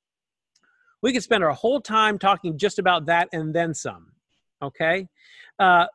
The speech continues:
but, uh, we'll, we'll probably get into that at some point in this study. Uh, but, but, uh, to hold you over, let me just give you this much.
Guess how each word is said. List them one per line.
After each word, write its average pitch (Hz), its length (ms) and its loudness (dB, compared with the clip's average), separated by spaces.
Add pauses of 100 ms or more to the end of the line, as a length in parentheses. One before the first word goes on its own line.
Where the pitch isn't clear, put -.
(200)
but, 190 340 2
uh, 175 240 6
we'll, 180 180 -2
we'll 180 140 -4
probably 311 240 2
get 294 100 -2
into 254 160 -4
that 165 180 -2 (120)
at 165 180 -8
some 214 220 -2
point 160 200 -6
in 147 60 -8
this 135 120 -8
study. 117 360 -6 (500)
Uh, 175 120 4
but, 185 220 -2
but, 175 240 0
uh, 175 120 4
to 160 100 -6
hold 240 240 -2
you 247 120 4
over, 175 180 2
let 233 100 2
me 302 60 0
just 302 160 -8
give 240 140 -2
you 202 80 -2
this 180 200 -2
much. - 420 -14